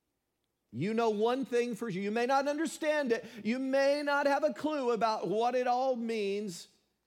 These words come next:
but you know one thing. God is working in the very midst of that for your good and His glory.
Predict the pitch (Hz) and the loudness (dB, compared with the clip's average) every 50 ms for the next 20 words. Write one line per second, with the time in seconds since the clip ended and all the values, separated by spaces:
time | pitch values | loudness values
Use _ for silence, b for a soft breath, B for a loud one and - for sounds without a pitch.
0 | _ _ _ _ _ _ _ _ _ _ - 127 117 - 175 175 175 170 165 170 | _ _ _ _ _ _ _ _ _ _ -10 -8 -6 -6 -4 -2 -2 -2 -2 -2
1 | 175 190 180 - 165 120 95 80 92 - - _ _ _ _ _ _ _ _ _ | -4 -6 -6 -8 -6 -6 -6 -8 -12 -16 -20 _ _ _ _ _ _ _ _ _
2 | _ _ _ _ _ _ _ _ - 131 113 117 127 131 120 - 123 123 135 143 | _ _ _ _ _ _ _ _ -8 -6 -6 -4 -4 -6 -8 -6 -4 -4 -2 -2
3 | 147 143 - 147 143 120 110 107 127 127 131 139 139 143 151 180 190 - - - | -4 -6 -8 -8 -8 -6 -6 -4 -4 -4 -4 -4 -6 -6 -4 -6 -6 -8 -10 -14
4 | - - 113 87 78 90 85 90 - - - _ _ _ _ _ _ _ _ _ | -12 -12 -12 -10 -8 -10 -10 -10 -12 -18 -20 _ _ _ _ _ _ _ _ _
5 | _ _ _ _ - 104 107 117 127 139 117 110 98 85 82 92 98 85 87 98 | _ _ _ _ -12 -8 -6 -4 -4 -4 -4 -6 -6 -6 -6 -8 -10 -12 -12 -12
6 | 101 90 85 - 95 95 87 85 82 - - | -14 -14 -14 -12 -10 -8 -8 -8 -10 -14 -18